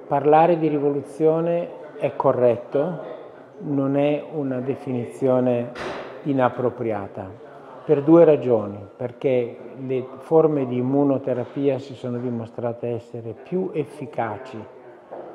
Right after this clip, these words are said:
ah, della chemioterapia convenzionale e soprattutto si dimostrano essere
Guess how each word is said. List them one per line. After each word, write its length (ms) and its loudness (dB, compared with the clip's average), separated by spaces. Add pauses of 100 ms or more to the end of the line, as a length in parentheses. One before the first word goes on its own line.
(180)
ah, 220 -6
della 300 -4
chemioterapia 840 -4
convenzionale 1120 -6 (540)
e 80 -8
soprattutto 800 -4
si 180 -8
dimostrano 800 -2
essere 500 -4